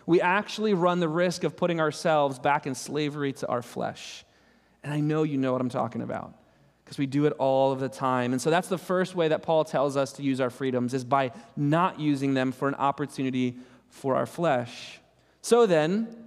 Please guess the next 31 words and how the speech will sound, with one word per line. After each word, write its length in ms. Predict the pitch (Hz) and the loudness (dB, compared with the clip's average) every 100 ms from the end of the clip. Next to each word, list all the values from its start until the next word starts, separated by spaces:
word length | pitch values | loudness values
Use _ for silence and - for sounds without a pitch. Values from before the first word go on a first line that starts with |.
| - _ _ _ _ | -20 _ _ _ _
how 280 | 190 226 220 | 2 4 6
does 340 | 220 233 226 | 6 4 0
Paul 420 | - 202 165 156 | 2 6 8 6
advocate 580 | 160 156 151 151 165 151 | 4 2 0 -2 0 0
that 120 | 151 | 0
we 120 | 151 147 | 0 2
guard 300 | 151 147 143 | 4 6 4
ourselves 520 | 143 - 147 143 143 | 2 2 2 2 0
against 420 | 143 143 139 - | -2 0 -2 -4
falling 460 | - 160 151 143 143 | 0 4 4 2 0
into 580 | 143 139 - 139 135 - - | -2 -2 2 2 2 -2 -4
one 300 | 156 170 170 | 2 4 2
form 300 | 165 170 156 | 2 2 2
of 100 | 147 | 0
slavery 580 | - 165 160 151 156 156 | 0 0 0 0 -2 0
or 160 | 151 | 0
another? 600 | 147 151 156 151 123 131 - _ _ _ _ _ - | 0 0 0 0 -2 -4 -12 _ _ _ _ _ 2
How 140 | 208 | 2
do 60 | 226 | 4
we 120 | 233 | 0
prevent 380 | 220 214 196 220 | 2 2 4 4
ourselves 460 | 214 - 196 196 | 2 4 4 4
from 100 | 185 | 0
falling 380 | 175 196 202 196 | 2 4 4 4
into 120 | 185 | 0
slavery 760 | 170 - 190 196 175 175 165 147 - - | -2 -2 2 2 2 2 2 0 -8 0
to 120 | 196 | 4
our 120 | 175 | 4
sinful 420 | 160 196 196 190 170 | 2 0 0 2 0
desires 720 | 151 170 175 170 156 147 151 | 2 2 2 2 2 2 2
or 180 | 151 | 2